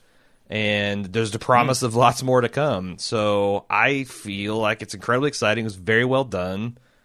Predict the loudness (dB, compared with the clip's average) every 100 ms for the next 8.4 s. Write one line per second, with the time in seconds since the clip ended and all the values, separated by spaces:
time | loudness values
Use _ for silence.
0 | _ _ -12 0 2 2 0 -4 -2 0
1 | -2 -4 -4 -6 0 0 0 -2 -2 0
2 | -2 -2 0 2 2 0 -4 -2 -2 -4
3 | -6 -6 -4 -2 -2 -4 -6 -6 -6 -8
4 | -6 -6 -4 -4 -2 -2 -2 -4 -8 -12
5 | -6 -4 -2 -6 -8 -20 -20 -20 _ -2
6 | 0 0 0 4 4 4 4 2 2 -2
7 | 0 -4 -8 -10 -4 0 0 0 -2 -6
8 | -6 -6 -2 -2